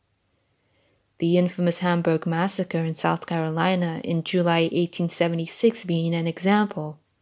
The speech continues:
in which a hundred members of white rifle clubs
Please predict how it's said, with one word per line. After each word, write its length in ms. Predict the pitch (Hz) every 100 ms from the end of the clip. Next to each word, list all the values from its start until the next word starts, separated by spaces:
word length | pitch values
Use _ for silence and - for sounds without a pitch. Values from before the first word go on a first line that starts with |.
| _ _ _ _ _ _ _ _ _ _ _ -
in 100 | 180
which 160 | 180 180
a 80 |
hundred 380 | 165 180 220 269
members 460 | 226 180 180 175 170
of 200 | 165 170
white 300 | 170 185 196
rifle 400 | 170 190 202 165
clubs 540 | - 156 156 170 -